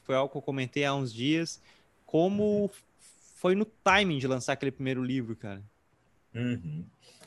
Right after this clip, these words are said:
Speaker 2: Foi muito, foi muito. É, é o, mas realmente, a, o primeiro livro não é lá grande coisa mesmo. É, e tem livros assim,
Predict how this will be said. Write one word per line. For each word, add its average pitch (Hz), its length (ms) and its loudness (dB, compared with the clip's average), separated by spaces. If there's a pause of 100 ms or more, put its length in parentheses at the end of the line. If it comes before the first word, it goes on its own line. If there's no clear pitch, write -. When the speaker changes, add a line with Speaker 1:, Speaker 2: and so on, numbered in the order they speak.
Speaker 2:
Foi 127 160 2
muito, 185 520 -4
foi 104 100 -8
muito. 101 380 -6 (560)
É, 104 500 2
é 104 120 4
o, 120 720 2
mas 117 220 2
realmente, 135 520 2 (300)
a, - 160 -8 (260)
o 247 100 -2
primeiro 240 340 8
livro 135 240 6
não 220 100 0
é 135 540 2 (240)
lá 87 400 2
grande 90 300 0
coisa 98 300 4
mesmo. 85 200 2 (720)
É, 82 560 6
e 120 80 0
tem 170 160 4
livros 214 320 2
assim, 180 420 2